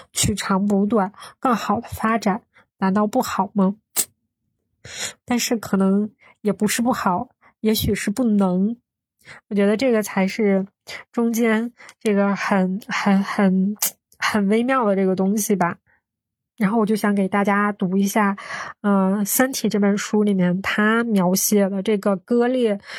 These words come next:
他是如何讲的。他是，他是这样写的，他是说，“与外星文明的接触一旦建立，人类社会将会受到什么样的和何种程度的影响？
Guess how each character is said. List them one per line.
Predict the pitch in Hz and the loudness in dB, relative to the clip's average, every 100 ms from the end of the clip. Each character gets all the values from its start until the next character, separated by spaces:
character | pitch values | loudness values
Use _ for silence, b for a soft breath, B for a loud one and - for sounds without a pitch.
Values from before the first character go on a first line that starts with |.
| B _ | B _
他 | - 233 226 | -2 0 0
是 | - 214 | 0 2
如 | 196 190 196 | 2 2 0
何 | 180 220 202 | 0 0 2
讲 | 208 196 | 0 -4
的。 | 269 208 254 B B B B _ | -2 -2 -2 B B B B _
他 | - 214 | -2 0
是， | 226 - 214 208 196 _ _ _ _ _ - | 0 0 2 2 -2 _ _ _ _ _ -6
他 | - | -2
是 | 240 | 0
这 | 247 | 0
样 | 262 208 | 0 0
写 | 185 - 185 | -2 -2 -2
的， | - 269 B B _ | -4 -8 B B _
他 | - 226 | -2 -2
是 | - 226 | 0 -4
说 | - 233 233 240 B B _ | 0 0 2 -2 B B _
，“与 | 208 196 | 0 0
外 | 202 226 240 | 0 0 0
星 | 220 240 240 | 0 0 2
文 | 196 190 | 2 2
明 | 196 190 | 2 2
的 | 190 | 2
接 | - 208 | 0 0
触 | - 208 | -2 -2
一 | 190 190 | 0 0
旦 | 208 220 | 0 0
建 | 202 202 190 | 0 2 2
立， | 196 226 B B B | 0 -2 B B B
人 | 208 196 | -2 0
类 | 208 247 | 2 0
社 | 214 - 208 | 0 0 0
会 | 214 202 | 2 0
将 | 196 202 | 2 2
会 | 208 | 2
受 | 196 226 | 2 0
到 | 202 190 | 2 0
什 | 196 - 185 | -2 0 0
么 | 180 | 2
样 | 214 247 214 | 2 0 0
的 | 196 190 233 B B B B | 0 -2 -4 B B B B
和 | - 202 | 0 0
何 | 202 - 196 202 | 0 -2 0 2
种 | 254 196 | 2 0
程 | - 185 175 | 0 0 2
度 | 240 | 2
的 | 240 | 2
影 | 196 180 | 2 0
响？ | 190 196 180 | 0 0 0